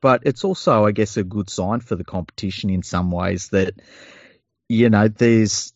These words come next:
gonna be some good teams that don't qualify. I guess it shows that there's a lot of depth in the competition.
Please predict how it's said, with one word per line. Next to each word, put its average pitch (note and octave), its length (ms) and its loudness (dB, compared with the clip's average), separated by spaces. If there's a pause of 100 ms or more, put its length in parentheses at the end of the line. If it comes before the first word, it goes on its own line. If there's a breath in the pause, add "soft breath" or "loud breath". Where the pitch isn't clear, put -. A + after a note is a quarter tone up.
gonna C#3+ 200 4
be G#2+ 100 2
some F#2 220 0
good G#2 220 0
teams G#2 380 4
that F#2+ 180 2 (480)
don't G#2 260 0
qualify. G2 640 0 (240)
I G2 120 -2
guess G#2 240 -2
it G2 80 -10
shows G2+ 300 -6
that G2+ 140 -10
there's G2 220 -6
a F#2+ 40 -6
lot G2 220 -2
of F#2 100 -4
depth G2+ 300 2
in F#2+ 100 2
the F2+ 100 -6
competition. F2+ 600 -4